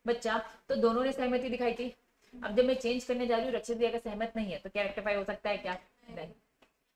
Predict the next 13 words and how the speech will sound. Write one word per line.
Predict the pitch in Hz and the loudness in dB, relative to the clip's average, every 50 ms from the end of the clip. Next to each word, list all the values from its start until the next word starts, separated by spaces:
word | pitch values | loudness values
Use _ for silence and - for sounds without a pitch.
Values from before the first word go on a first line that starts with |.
| _ _ | _ _
मतलब | 220 233 233 220 214 208 220 214 - - - | -2 0 0 2 2 0 0 0 -4 -8 -8
उनके | 214 214 208 233 | -8 -2 0 0
against | 220 208 214 208 214 180 | 2 2 0 -2 -2 -2
भी | 202 | -2
होना | 208 196 196 185 196 233 240 262 277 269 - - | -2 -2 -2 0 2 2 2 2 2 0 -2 -2
नहीं | 190 202 208 208 196 | 0 0 2 2 0
चाहिए। | 185 - 180 165 | 0 -2 -2 -2
तो | - - 208 | -2 0 0
वो | 226 | 2
ये | 233 226 220 | 4 4 2
कह | 220 220 190 175 | 4 2 2 2
रहे, | 160 143 - - _ _ _ _ - | 2 0 -2 -4 _ _ _ _ 0
"Only | 226 240 240 247 262 269 277 | 2 2 4 2 2 2 2